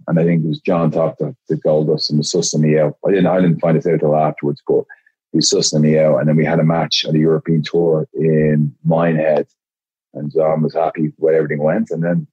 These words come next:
John gave him the green light, you know. A lot of people don't realize that. It was John's call.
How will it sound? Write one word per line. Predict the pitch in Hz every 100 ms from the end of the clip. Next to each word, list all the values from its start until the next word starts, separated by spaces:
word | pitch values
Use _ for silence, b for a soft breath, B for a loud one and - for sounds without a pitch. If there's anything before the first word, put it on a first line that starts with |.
| _ _ -
John | 80 80
gave | 80
him | 82
the | 73
green | 78 82
light, | 80 87 76
you | -
know. | 78 92 -
A |
lot | 110
of | 95
people | 104 87
don't | 78 80
realize | 82 135 98 82
that. | 78 73
It | 78
was | 80 - _ _ -
John's | 90 87 85 78 -
call. | - 90 87 85 76